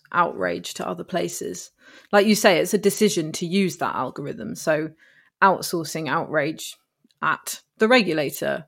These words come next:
or at universities because they can't confirm places for everyone because they don't have the funding for that, which they rely on the government for, or schools for not being able to appeal all of the, the grades that they deem unfair because they don't have the resources,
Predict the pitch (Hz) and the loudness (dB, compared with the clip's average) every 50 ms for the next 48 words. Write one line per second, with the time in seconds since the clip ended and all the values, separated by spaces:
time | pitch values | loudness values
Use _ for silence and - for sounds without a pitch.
0 | _ - 190 185 170 160 147 151 - - - _ _ _ _ - 196 202 196 202 | _ 0 2 2 2 2 0 0 -2 -4 -10 _ _ _ _ 2 4 4 6 6
1 | 196 233 226 214 220 - - 175 170 160 - - 170 - 170 160 - 165 165 170 | 6 6 6 6 4 0 -2 -2 -2 -2 -4 -6 -6 -6 -6 -6 -4 -4 -4 -4
2 | - 185 170 165 165 165 - _ _ _ _ _ - - 208 190 185 - 180 165 | -2 -4 -4 -4 -4 -6 -10 _ _ _ _ _ 0 0 2 2 2 0 -2 -2
3 | 160 160 165 165 160 160 - _ _ _ _ - 202 175 170 - - 165 - - | 0 -2 -4 -6 -6 -10 -14 _ _ _ _ 4 4 4 4 2 -4 -6 -4 0
4 | 185 180 208 214 196 185 170 170 175 170 170 170 180 156 151 160 160 165 170 170 | 4 4 6 6 6 4 4 2 2 0 -2 -2 -4 -2 -2 -2 -2 0 -2 0
5 | 175 185 175 - 185 - - 233 220 190 170 170 156 151 - 131 - 107 120 110 | -2 -4 -4 -6 -4 2 4 4 6 4 4 0 -4 -6 -8 -6 -4 -4 -4 -4
6 | - - - - - - - - _ _ _ - 202 196 - - - - 156 165 | -6 -10 -18 -20 -20 -20 -20 -20 _ _ _ 4 4 4 4 4 2 2 4 4
7 | 170 165 160 151 156 175 190 196 202 240 240 - 190 175 156 - - - - 147 | 4 4 4 4 4 2 2 2 4 4 4 4 4 0 0 -2 -6 -10 -8 -6
8 | 147 151 160 - - - - - - - 254 254 233 - - - - 294 254 202 | -6 -6 -8 -10 -14 -20 -20 -20 0 4 6 6 6 4 0 0 2 4 4 4
9 | 175 160 151 - 180 185 185 - - 196 185 196 202 196 196 - - - 196 196 | 4 2 0 -2 0 0 0 2 2 2 2 2 2 0 -2 -2 0 4 6 6
10 | 180 196 196 - - 208 202 208 - 240 240 214 202 185 185 180 180 185 190 175 | 6 6 2 4 4 4 4 6 6 8 10 10 8 8 6 4 4 2 2 0
11 | - - 196 185 180 - - - - - - - 170 196 190 196 196 190 180 175 | 0 -2 -2 -2 -2 -6 -18 -20 -20 -20 -20 -2 0 2 4 6 6 6 6 4
12 | - - - 170 - - _ _ _ _ - - 196 185 185 175 190 185 185 180 | 0 -2 -2 -2 -2 -4 _ _ _ _ -4 0 2 2 4 6 4 6 6 4
13 | 185 185 185 240 208 180 143 - - 175 - - 170 151 - 175 175 175 175 156 | 2 2 4 4 6 6 4 2 -2 -4 -4 -6 -4 -2 0 0 2 2 0 0
14 | 185 185 196 190 - 190 196 208 202 220 214 202 - 170 160 - | 0 -2 -2 -2 -2 0 0 2 2 2 0 -2 -2 -4 -6 -6